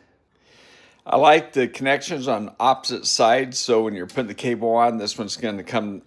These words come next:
on and off this way, this one's gonna come on and off this way, uh, so you're isolated on the back sides. Uh, you're less chance of accidentally touching these two things together. That's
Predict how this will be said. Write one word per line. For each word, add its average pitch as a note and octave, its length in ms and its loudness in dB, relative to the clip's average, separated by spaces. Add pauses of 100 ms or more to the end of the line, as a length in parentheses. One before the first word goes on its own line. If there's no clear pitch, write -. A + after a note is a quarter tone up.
on A2+ 220 -2
and A2+ 100 -2
off G#2+ 220 -2
this - 260 -6
way, A#2 160 0
this A2+ 180 -6
one's G#2+ 180 -8
gonna G2+ 200 -8
come G#2+ 240 -6
on A2 100 -2
and G#2+ 100 -8
off G#2 200 -6
this - 240 -6
way, C3 300 -2 (500)
uh, G2 200 0
so F#2 200 -4
you're F#2+ 280 -6
isolated A2 540 -2
on G2+ 160 -2
the F2 60 -14
back G2 280 -4
sides. A#2 600 -2 (460)
Uh, G2 280 -4
you're F#2+ 180 -12 (280)
less B2+ 300 -2
chance A#2+ 420 -4
of G2 280 -8 (280)
accidentally G#2+ 580 -4
touching A2 540 -6
these A2 180 -8
two - 220 -8
things A2 300 -8
together. C3 500 -4
That's - 520 -6